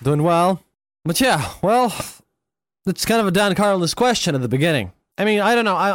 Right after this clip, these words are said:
I know that a lot of my listeners have served in the military or are in some way tied to the, tied to the police structures and siloviki, or the strong people, how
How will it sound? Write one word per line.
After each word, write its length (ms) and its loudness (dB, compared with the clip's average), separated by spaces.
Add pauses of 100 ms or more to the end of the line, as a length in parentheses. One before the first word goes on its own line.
(120)
I 60 2
know 160 2
that 140 0
a 60 2
lot 240 2
of 40 0
my 140 0
listeners 480 -2
have 180 -2
served 440 0
in 80 0
the 40 0
military 560 0
or 300 0
are 320 2
in 180 0
some 380 -2
way 380 0
tied 480 -2
to 340 0
the, 320 0 (280)
tied 120 -2
to 60 0
the 100 0
police 300 0
structures 600 0
and 300 0 (140)
siloviki, 840 0 (200)
or 160 -2
the 100 -18
strong 380 -2
people, 380 -2
how 360 0